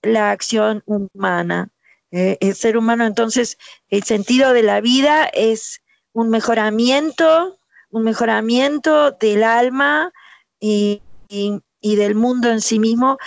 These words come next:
para volver a ser perfecto y para unirse nuevamente al Ein Sof. Eh, bueno, todo esto era revolucionario en los años de mil quinientos treinta y mil quinientos cincuenta, porque había un,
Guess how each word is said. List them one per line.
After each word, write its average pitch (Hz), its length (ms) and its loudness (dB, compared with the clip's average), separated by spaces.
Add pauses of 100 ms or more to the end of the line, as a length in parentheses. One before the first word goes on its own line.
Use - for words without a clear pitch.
(140)
para 214 260 2
volver 247 640 2 (120)
a 196 100 -4
ser 220 220 -2
perfecto 208 580 -2
y 233 80 -2
para 196 320 0
unirse 233 500 0
nuevamente 202 680 0 (280)
al 202 200 2
Ein 214 260 2
Sof. 185 680 -6 (640)
Eh, 196 420 0 (220)
bueno, 254 360 0
todo 294 140 0
esto 294 640 2
era 277 240 2
revolucionario 240 1040 0 (480)
en 220 220 0
los 220 180 0
años 247 280 0
de 233 100 2
mil 220 200 0
quinientos 214 540 0
treinta 202 640 0
y 190 380 0 (880)
mil 214 180 -2
quinientos 208 400 0
cincuenta, 240 840 0 (300)
porque 214 320 0
había 269 500 2
un, 214 280 -2